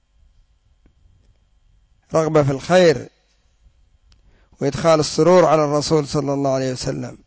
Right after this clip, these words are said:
فإضافة الضيف من محاسن الإسلام، كما أنها من صفات العرب الكرام، وإلى قريب وإلى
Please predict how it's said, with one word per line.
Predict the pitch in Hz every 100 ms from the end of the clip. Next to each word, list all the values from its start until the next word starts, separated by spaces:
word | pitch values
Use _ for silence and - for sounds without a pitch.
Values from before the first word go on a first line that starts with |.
| _ _ _ _ _ _ _ _ _ _ _ 123
فإضافة | 143 147 151 180 175 165 156
الضيف | 143 175 196 190
من | 170 160 156
محاسن | 139 175 170 175 156
الإسلام، | 151 - 156 180 185 185 - _ _ _
كما | - 160 170 160 147 - - _ -
أنها | 165 180 170 170
من | 160 156
صفات | 156 156 170 160
العرب | 147 135 165 156 107 _ _ 143
الكرام، | 143 - 135 156 147 117 - _ 185
وإلى | 196 190 160 175 175
قريب | 165 165 175 156 160
وإلى | 143 151 160 160 160 160